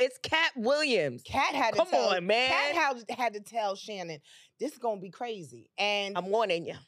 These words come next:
Speaker 2: yeah, and sometimes, and you know why it was crazy? Because sometimes when certain truths ex-, is exposed, especially in the, we've been in the
Speaker 1: Entertainment.
Speaker 2: age of Aquarius, but especially in the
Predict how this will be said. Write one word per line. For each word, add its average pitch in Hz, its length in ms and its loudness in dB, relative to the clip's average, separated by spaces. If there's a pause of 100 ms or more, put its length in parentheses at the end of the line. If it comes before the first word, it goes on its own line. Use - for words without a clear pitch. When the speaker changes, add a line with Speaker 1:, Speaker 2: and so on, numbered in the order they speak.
Speaker 2:
yeah, 208 420 2
and 202 180 -2
sometimes, 220 460 -4
and 190 140 -8
you 180 100 -8
know 190 140 0
why 208 200 2
it 196 60 -2
was 202 120 -8
crazy? 226 600 -6 (720)
Because 160 800 -8
sometimes 170 640 -10
when 156 100 -10
certain 160 360 -8
truths 175 340 -14
ex-, 165 240 -12 (200)
is 160 180 -12
exposed, 165 580 -6
especially 165 460 -10
in 170 140 -10
the, 156 180 -8 (360)
we've 135 80 -12
been 165 140 -2
in 165 80 4
the 226 80 2
Speaker 1:
Entertainment. 175 380 4
Speaker 2:
age 190 280 2
of 175 100 -6
Aquarius, 165 580 -6
but 170 140 -6
especially 185 520 -8
in 165 140 -6
the 160 100 -6